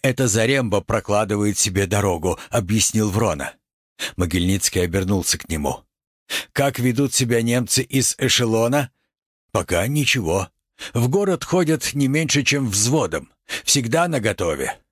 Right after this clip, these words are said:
К эшелону никого не подпускают.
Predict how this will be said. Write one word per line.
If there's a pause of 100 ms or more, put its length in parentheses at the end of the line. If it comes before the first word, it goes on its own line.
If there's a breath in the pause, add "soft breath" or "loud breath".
(220 loud breath)
К
эшелону
никого
не
подпускают.